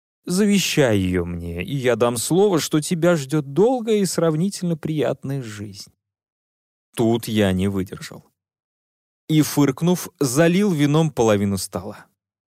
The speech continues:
«Серьёзно?» — выпалил я между кашлем и смехом.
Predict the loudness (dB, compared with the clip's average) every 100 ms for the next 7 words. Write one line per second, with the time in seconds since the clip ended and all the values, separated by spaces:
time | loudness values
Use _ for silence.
0 | _ _ _ _ _ _ _ -12 -6 2
1 | 4 4 4 4 4 4 0 -4 -8 -14
2 | _ _ _ _ -2 -2 0 0 0 0
3 | 0 0 0 0 2 0 0 -2 -2 -2
4 | -2 -4 -8